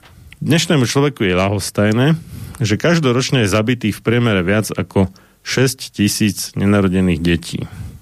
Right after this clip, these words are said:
Isté, tieto počaté deti nekričia a ich krv nie je viditeľná. Dnešnému človeku je ľahostajné, že zhruba polovica manžes-, manželstiev sa rozpadá.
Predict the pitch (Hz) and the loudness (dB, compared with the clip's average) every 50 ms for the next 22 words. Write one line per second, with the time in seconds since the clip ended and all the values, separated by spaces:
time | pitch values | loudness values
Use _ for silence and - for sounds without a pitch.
0 | - - - - - - - - - - - - - - - - - - - - | -18 -18 -18 -16 -14 -12 -12 -12 -12 -12 -12 -12 -12 -12 -14 -16 -18 -20 -20 -10
1 | - - 247 226 - - - 143 117 104 95 - - - - 151 165 160 - 127 | -2 0 0 0 0 0 0 0 0 0 -4 -8 -10 -4 -2 0 0 0 -2 -2
2 | - 147 135 - 143 127 - 123 104 120 117 - - 104 113 117 117 - 135 131 | -2 -2 -2 0 -2 0 0 0 0 0 -2 -2 0 0 0 0 0 0 0 0
3 | 120 - - 139 139 139 135 127 107 - - - - - 104 104 104 113 117 - | 0 0 0 0 2 2 0 -2 -4 -8 -14 -14 -10 -6 -2 0 2 0 0 -2
4 | - - 110 117 113 104 98 101 101 98 90 95 92 87 92 90 - - 104 95 | -2 0 2 2 2 2 2 2 2 2 0 0 -2 -2 -4 -6 -2 0 2 2
5 | 95 92 90 87 85 80 - - - - - - - - 104 117 117 - - 117 | 4 4 2 2 0 -2 -4 -12 -20 -20 -20 -12 -4 0 0 0 2 2 2 2
6 | 110 104 95 - - 110 110 107 - - 113 110 110 120 143 143 117 98 - - | 2 2 2 2 2 2 2 2 2 2 2 4 4 4 2 2 0 -2 -4 -2
7 | - 90 87 87 90 95 113 131 131 120 - - - 113 101 92 101 104 95 90 | -2 0 0 2 2 2 2 2 2 0 -4 -6 -4 -2 -2 0 0 0 2 2
8 | 107 120 113 110 95 - - 143 160 156 123 110 - - 90 90 92 95 101 101 | 2 2 2 2 0 2 2 2 2 2 0 -2 -4 -4 -4 -2 0 0 0 0
9 | 120 123 - - - _ _ - - 107 104 113 113 113 107 87 92 110 107 107 | 0 -2 -2 -4 -10 _ _ -6 -2 0 2 2 4 2 2 2 2 2 2 0
10 | 107 - - - 110 117 127 - - 143 135 139 139 - - - 113 98 90 87 | -2 -2 -2 0 2 2 2 0 0 0 2 2 0 0 0 -2 -2 0 0 0
11 | 82 78 | -2 -2